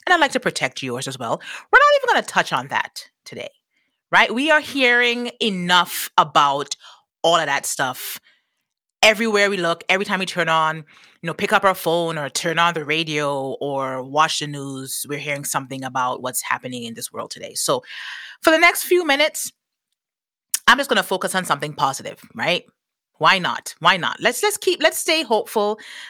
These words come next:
Let's, I am perpetually hopeful. I, I, I will always say that. I've said it before. I'll most likely say it again. And I wanna think about, I wanna help you with something. So since we're in January, first of all,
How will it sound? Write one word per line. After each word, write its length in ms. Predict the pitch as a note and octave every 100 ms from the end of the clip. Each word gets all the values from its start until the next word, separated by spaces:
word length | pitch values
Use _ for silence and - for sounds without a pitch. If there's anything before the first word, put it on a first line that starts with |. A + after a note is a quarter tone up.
| -
Let's, 580 | G3 G#3 G#3+ - - -
I 140 | G3 G#3
am 240 | A3 G#3+ - _ _ _
perpetually 1120 | - A3 - - A3 G#3+ - G3+ C3+ A#2 C3+ - - -
hopeful. 380 | - E3 - G#3+
I, 140 | D#3 -
I, 200 | D3 C#3+
I 140 | - D3
will 240 | D3 C#3 -
always 380 | E3+ E3+ E3+
say 140 | - D#3+
that. 140 | E3+
I've 140 | A2+ -
said 180 | D3+
it 40 | C#3
before. 300 | D3 - D3+
I'll 140 | B2
most 200 | A#2+ C3+
likely 200 | C#3 C#3
say 200 | C3 C#3+
it 80 | C3
again. 300 | B2 C3+ G#3+
And 80 | E4+ - - - - _ _ _ -
I 400 | D#4 D#4+ E4 D#4+
wanna 500 | - A4 E5+ F#5 F5
think 160 | E5
about, 420 | D#5+ D5 C#5+ C#5+ G4
I 40 |
wanna 280 | A4+ C5 G#4+
help 200 | A#4+ A4+
you 120 | G#4+
with 100 | D4+
something. 380 | - D#3+ - -
So 120 | -
since 240 | - F#4+ F#4
we're 100 | G#4
in 100 | B3+
January, 500 | E3+ D#3 D3 D3 - -
first 220 | - C5
of 60 | D3+
all, 160 | C3+